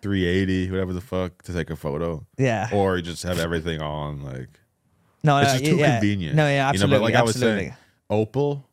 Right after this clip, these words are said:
Speaker 1: and it was like, "This is not an iPhone. This is a military grade, three trillion dollar military grade
Speaker 2: It's an
Speaker 1: weapon."
Speaker 2: weapon of
Speaker 1: Which,
Speaker 2: mass
Speaker 1: like, I get it.
Speaker 2: destruction.
Speaker 1: Yeah. Which they said Saddam Hussein had.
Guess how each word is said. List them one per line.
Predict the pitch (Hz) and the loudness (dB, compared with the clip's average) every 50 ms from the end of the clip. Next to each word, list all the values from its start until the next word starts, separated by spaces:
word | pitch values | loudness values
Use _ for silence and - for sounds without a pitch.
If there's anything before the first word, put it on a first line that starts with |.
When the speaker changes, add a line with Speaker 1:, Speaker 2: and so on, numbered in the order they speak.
| _ _ _ - | _ _ _ -4
Speaker 1:
and | 98 98 | -2 0
it | 104 | 2
was | 104 101 98 92 | 2 2 2 2
like, | 98 98 98 92 87 - - _ _ _ _ _ _ _ _ _ _ _ _ _ _ | 2 2 2 0 -2 -4 -8 _ _ _ _ _ _ _ _ _ _ _ _ _ _
"This | - - - - | -16 -14 -14 -14
is | - - | -12 -10
not | 71 69 62 50 50 | -8 -8 -8 -8 -8
an | 64 | -10
iPhone. | 67 64 67 69 69 - - 50 50 58 58 50 - - - _ _ - | -10 -8 -8 -10 -10 -12 -14 -14 -14 -14 -14 -14 -16 -18 -20 _ _ -16
This | - 64 - | -14 -12 -12
is | 80 65 | -10 -8
a | 71 69 69 71 | -6 -6 -6 -6
military | 80 85 90 92 92 98 107 110 107 - - 104 92 87 87 87 87 82 | -6 -4 -2 0 2 2 2 2 0 0 -2 -2 -2 0 0 -2 -2 -4
grade, | 80 80 87 85 82 82 80 80 78 78 78 71 76 98 _ _ _ _ _ _ _ _ _ _ _ _ _ _ _ - - | -6 -6 -4 -4 -2 -2 -2 -2 -2 -2 -4 -6 -8 -14 _ _ _ _ _ _ _ _ _ _ _ _ _ _ _ -20 -12
three | - - 104 110 107 107 104 95 85 - _ | -4 0 2 4 4 4 2 -2 -6 -10 _
trillion | - - - 113 110 110 107 101 98 | -6 -2 0 2 2 2 2 2 0
dollar | 98 95 87 87 90 90 87 | 0 0 0 0 0 -2 -2
military | 85 87 87 90 85 - - 92 87 | -2 -2 -2 -2 -2 -2 -4 -4 -2
grade | 82 87 82 | 0 0 0
Speaker 2:
It's | 78 78 | 2 2
an | 76 | 2
Speaker 1:
weapon." | 76 73 - - 71 64 58 55 - - - _ _ _ _ - - - | 2 0 0 -2 -6 -8 -8 -10 -12 -16 -18 _ _ _ _ -14 -4 -2
Speaker 2:
weapon | 131 117 120 117 - 110 - 113 110 - - - _ _ _ _ _ - | 0 0 0 0 -4 -8 -8 -8 -10 -14 -16 -20 _ _ _ _ _ -14
of | - - | -6 -2
Speaker 1:
Which, | 330 | 0
Speaker 2:
mass | 127 120 120 - | 0 0 0 0
Speaker 1:
like, | - | 0
I | - | -2
get | 113 92 143 135 101 | 0 2 2 4 4
it. | 110 | 4
Speaker 2:
destruction. | 104 - 90 90 92 92 - - | 4 2 2 0 -2 -4 -8 -6
Speaker 1:
Yeah. | 85 92 95 92 87 80 73 69 67 - - - _ _ _ - | -2 0 0 2 0 0 -2 -6 -8 -12 -14 -18 _ _ _ -6
Which | 90 87 85 - | -4 -4 -2 -2
they | 87 | -4
said | 82 - 92 82 | -2 -2 -2 -4
Saddam | - - 78 82 80 78 | -4 -4 -4 -4 -2 -2
Hussein | 85 82 76 - - 76 76 73 | -2 -4 -4 -4 -4 -4 -4 -4
had. | 71 73 69 69 69 69 71 | -4 -4 -4 -4 -6 -6 -8